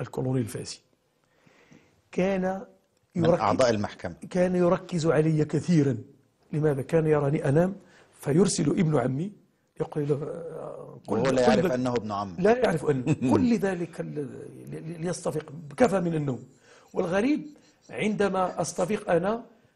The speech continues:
Speaker 1: ي-، ي-، ي-، يعني يمر خمس دقائق فأراه ينام هو الآخر. <laughs> فلست أدري. عندما كنت أراه ينام كنت أغط في نومي، أتابع نومي. <laughs>
Speaker 2: يعني مصيرك،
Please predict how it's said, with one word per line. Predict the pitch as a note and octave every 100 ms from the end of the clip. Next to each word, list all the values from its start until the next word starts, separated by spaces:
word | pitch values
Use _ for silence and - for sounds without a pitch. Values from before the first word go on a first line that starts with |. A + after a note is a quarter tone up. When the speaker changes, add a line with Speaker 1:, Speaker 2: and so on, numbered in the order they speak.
| _ _ _ -
Speaker 1:
ي-، | D#3
ي-، | F3 E3 -
ي-، | F3 F#3 E3 F3+ G3
يعني | E3+ D#3+ E3+ E3
يمر | E3+ A#3 -
خمس | G3+ E3
دقائق | D#3 - E3+ F3
فأراه | - - D#3 C#3+
ينام | D3+ C#3+ C#3
هو | B2 C3+ -
الآخر. | - D3+ - -
<laughs> | - - - - - - - _ - _ _ _ _ - - - _ - _ - - - - - - _ _ - -
فلست | - - C#4+ - - A3+
أدري. | F#3+ G3+ - - -
عندما | - F3 D#3+ D#3+
كنت | D#3+ F#3
أراه | F#3 F3+ F#3 D#3
ينام | D3+ D#3 E3
كنت | D#3+ C#3 D3+
أغط | C3+ D3 -
في | D3 D#3+
نومي، | F3 E3+ A3 F#3
أتابع | F3 F3+ F#3
نومي. | F3 F3 - A#3+
<laughs> | - - C#4+ - - - _ - _ _ _ _ - _ _ _ - - - - - - -
Speaker 2:
يعني | - C3+ C3+
مصيرك، | B2 A#2 - D3+ C3 A#2 - -